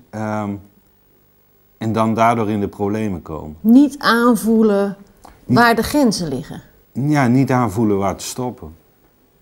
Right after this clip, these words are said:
Speaker 1: En dat, dat, dat is mijn hele leven een beetje een uitdaging gebleven. Maar ik had wel het idee dat mijn contacten niet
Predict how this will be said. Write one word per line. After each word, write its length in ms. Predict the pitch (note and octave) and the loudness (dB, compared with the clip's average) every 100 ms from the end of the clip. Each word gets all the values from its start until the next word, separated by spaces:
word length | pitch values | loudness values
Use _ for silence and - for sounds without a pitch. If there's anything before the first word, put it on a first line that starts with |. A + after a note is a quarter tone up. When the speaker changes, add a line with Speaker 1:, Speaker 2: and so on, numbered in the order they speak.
| _ _ _ _ _ _ - | _ _ _ _ _ _ -12
Speaker 1:
En 100 | G2 | -4
dat, 160 | G#2 G2 | -4 -2
dat, 260 | A2 G2 | -2 -2
dat 300 | A2+ A2 - - - - G#2 G#2 | -2 -2 -6 -20 -20 -14 -14 -10
is 300 | G#2+ A2 - - - - - _ | -6 -6 -8 -14 -20 -20 -20 _
mijn 400 | F#2 G#2 G#2 G#2 | -6 -4 -2 0
hele 220 | A2+ G#2+ | 2 2
leven 360 | G#2+ A2 F#2+ | 2 2 0
een 80 | G#2 | -4
beetje 300 | G2+ G2 - | -4 -4 -8
een 120 | F#2+ | -10
uitdaging 600 | G2+ A#2+ G#2 F2 E2 E2+ - | -6 -6 -6 -8 -10 -14 -14
gebleven. 560 | D#2+ D#2+ E2 D#2 E2 _ _ _ _ _ _ _ _ _ _ | -12 -10 -10 -12 -20 _ _ _ _ _ _ _ _ _ _
Maar 140 | - G#2 | -12 -12
ik 120 | G#2 | -8
had 180 | B2+ C3+ | -4 -2
wel 280 | C3+ F3 F3+ | 2 2 2
het 140 | D#3+ | 0
idee 680 | - A2+ F#2 C#3+ D3+ C3+ C#3 - | -4 -8 2 4 6 4 -2 -2
dat 280 | A#2+ B2 | -2 -2
mijn 680 | A#2+ A#2 A2+ G3+ A2 A2+ G#2 _ _ _ _ _ _ _ | -4 -4 -2 -4 -4 -6 -8 _ _ _ _ _ _ _
contacten 840 | - A2 - D#3 D#3 - A2+ B2+ A#2+ | -8 -6 2 0 0 -2 -2 -2 -4
niet 380 | B2+ C#3 - | -4 -4 -8